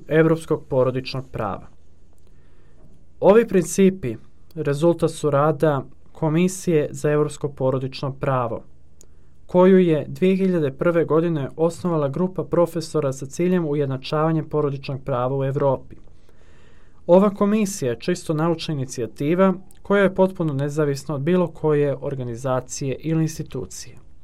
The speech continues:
Oni su samo akademska tvorevina pravnih stručnjaka i kao takvi ne obavezuju nijednu državu i nisu izvori prava, ali snagom svog autoriteta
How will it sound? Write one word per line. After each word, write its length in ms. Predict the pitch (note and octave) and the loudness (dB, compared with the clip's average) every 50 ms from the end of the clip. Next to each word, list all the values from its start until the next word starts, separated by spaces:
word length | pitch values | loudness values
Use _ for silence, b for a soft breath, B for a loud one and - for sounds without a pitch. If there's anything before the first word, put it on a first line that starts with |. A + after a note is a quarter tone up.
| - - - b b b b b b b b b b | -18 -20 -20 b b b b b b b b b b
Oni 200 | E3+ F3 F3 D#3+ | 2 2 2 2
su 140 | E3 - | 0 -4
samo 420 | C#3+ - - E3 D#3 D3+ D3+ C#3 - - | -8 -4 -2 0 0 0 0 -2 -2 -2
akademska 600 | D3 D#3 D#3 - D#3 C#3+ C3+ A#2+ - - - A2+ | -2 -2 -2 -4 -4 -4 -4 -6 -6 -8 -10 -10
tvorevina 600 | G#2 - - D3 D#3+ E3+ F3+ F3 F3+ F3 F3 D#3 | -10 -6 0 2 4 4 4 4 2 0 0 -2
pravnih 420 | - - - D3+ C#3+ C#3+ C#3+ C3+ | -4 -4 -2 -2 -2 -2 -4 -6
stručnjaka 760 | - - - F#3 F#3 F#3 - - - F#2+ F2+ - - - - - - - - - - | -6 -4 -2 -2 0 0 -2 -10 -10 -10 -12 -12 -14 -16 -16 -16 -16 -18 -18 -14 -12
i 80 | D#3+ | -12
kao 240 | C3+ - D#3+ C#3 B2+ | -4 -2 0 0 0
takvi 460 | - - C#3+ D#3 D#3+ - - F#3 E3 | 0 -2 -2 -2 -2 -2 -2 -4 -2
ne 140 | C#3 C#3+ D#3 | 0 0 0
obavezuju 520 | D#3+ D#3+ E3 E3+ F3+ F#3+ F#3 F#3 F3+ E3+ D#3+ | 0 2 2 4 4 2 2 2 2 2 2
nijednu 360 | E3 F3 F#3 F#3+ E3+ E3 D3+ | 4 4 4 4 2 2 0
državu 600 | C#3+ E3 F3 F3 E3+ - F3+ E3+ E3 E3 D#3 - | 0 0 0 0 0 2 2 2 2 2 0 0
i 100 | D#3 E3+ | 0 2
nisu 360 | F3 F#3+ G3 G3 F#3+ G3 D#3+ | 2 4 2 2 0 -2 -2
izvori 320 | C#3+ D3 C#3 C#3+ C#3+ C#3 C3 | -2 -2 0 0 0 0 0
prava, 500 | C3 - C3+ C3+ A#2 A2+ G#2+ - - - - - - - b b b b b b b b b b b | -4 -4 -2 0 0 0 0 -4 -6 -12 -14 -18 -18 -18 b b b b b b b b b b b
ali 220 | - E3+ E3+ D#3+ | 2 4 4 4
snagom 560 | C#3 - - E3 D#3 D3+ D3 C#3 - C#3+ B2 - | 2 0 0 0 0 0 0 0 -2 -6 -6 -6
svog 420 | - - - - D#3 D#3 C#3+ C3+ | -10 -10 -2 2 4 4 4 2
autoriteta 1040 | C#3 B2+ B2+ A#2+ - C3+ B2+ A#2+ A2+ - - - D#3 F3 F#3+ G3 F#3+ - G#3 G3+ G3 | 0 -2 -4 -4 -4 -4 -4 -4 -4 -6 -4 0 2 2 2 2 0 -2 -2 -2 -2